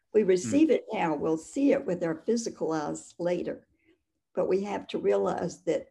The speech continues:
Speaker 1: the receipt, we have to have it. It is now. So another thing we can do, and this is the way Abraham increased his faith, we are told in Romans chapter four.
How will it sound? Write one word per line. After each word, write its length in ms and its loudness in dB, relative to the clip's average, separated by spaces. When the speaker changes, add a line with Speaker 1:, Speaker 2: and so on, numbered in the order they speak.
Speaker 1:
the 80 -4
receipt, 840 -4
we 120 -6
have 260 -4
to 100 -6
have 300 -4
it. 240 -4
It 220 2
is 360 2
now. 480 -4
So 320 4
another 420 2
thing 280 4
we 160 6
can 180 -4
do, 360 2
and 180 0
this 240 2
is 140 -4
the 100 0
way 440 2
Abraham 920 -2
increased 540 -2
his 240 -2
faith, 300 -8
we 120 2
are 140 0
told 680 -4
in 220 -8
Romans 380 -4
chapter 360 -8
four. 360 -6